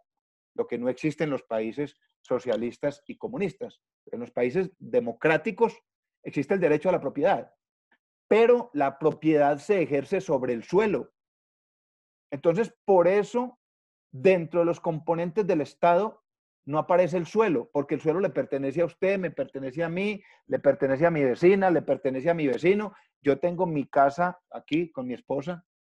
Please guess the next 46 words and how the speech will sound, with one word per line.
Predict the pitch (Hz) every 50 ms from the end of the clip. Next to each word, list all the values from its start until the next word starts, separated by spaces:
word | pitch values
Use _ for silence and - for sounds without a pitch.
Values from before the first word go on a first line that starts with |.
| _ _ _ _ _ -
que | - 123
la | 127 120
casa | - 139 131 147 156
mide | 156 160 160 160 160 160 165 160 160 _ _ _ _ _
ciento | _ - 180 170 165 160 - 170
veinte | 165 165 156 - 165
metros | 156 156 160 160 139
cuadrados | - 147 127 127 151 190 208 196 - -
y | 160
en | 139 127
una | 131 147 175 180
escritura | 165 - - 156 139 - 143 151 170 170
pública | - 185 180 180 185 180 - -
dice | 131 135 127 165 180
que | - 147 135
ese | 127 127 170 175
suelo | 165 - 180 190 208 220 240 254 277 - _ _ _ _ _ _ _ _ _ -
es | 113 113
de | 117 143 139 151 175
ella | 180 165 175
o | 143 139 131
es | 131
mío | 135 156 190 196 175
o | 156 147
es | 147
de | 156 160
los | 151 147
dos | 147 208 220 151 - _ _ _ _ _
o | -
es | 135
de | 139 160
los | 151 131 156
hijos. | 196 214 165 175 - _ _ _ _ _ _ _ _ _ _ _ _ _ _ _ _ _ _ -
Entonces, | 123 131 -
existe | - 131 - - 196 208 254
la | 233 180
propiedad, | 180 175 135 160 151 196 233
pero | - 208 180
la | 156 139 -
propiedad | - 139 - - 139 131
se | 135 190
establece | 180 - 147 139 135 135 180 175
sobre | - 165 135 120 127 120
el | 117 104
suelo. | - - 165 190 196 170 123 104 - _ _ _ _ _ _ _ _ _ _ _ _ _ _ _ _ _ _ _ _ _ _ _ _ -
Ya, | - 117 156 165 202 233 269 -